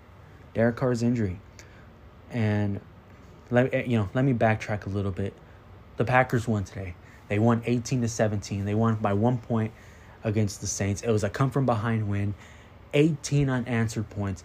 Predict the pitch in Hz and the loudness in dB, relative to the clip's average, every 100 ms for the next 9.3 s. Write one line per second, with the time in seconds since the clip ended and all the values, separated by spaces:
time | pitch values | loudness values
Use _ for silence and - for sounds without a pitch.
0 | - - 117 123 120 117 117 - 147 160 | -12 2 4 4 2 2 0 2 2 4
1 | 170 156 165 147 127 127 131 120 110 123 | 0 2 2 2 2 0 0 0 2 2
2 | 147 139 - 107 90 139 147 - - 120 | 4 2 0 -2 2 4 4 2 0 0
3 | 104 101 - - - 120 131 127 120 117 | 2 -2 -10 -14 -2 2 4 2 0 -2
4 | 110 - 110 - 135 135 - 123 113 113 | -4 -2 -2 -2 -2 -2 0 0 0 0
5 | 110 104 98 87 - - - - - - | -4 -4 -8 -10 -16 -20 -20 -20 -20 -20
6 | - - - - - 139 160 147 139 127 | -20 -20 -20 -18 2 8 8 8 6 4
7 | 131 127 117 - - - - - 117 123 | 2 2 0 -14 -20 -20 -20 -6 2 2
8 | 110 101 147 160 - 120 120 123 117 117 | 2 4 4 4 4 4 6 6 6 4
9 | 110 95 | 2 -2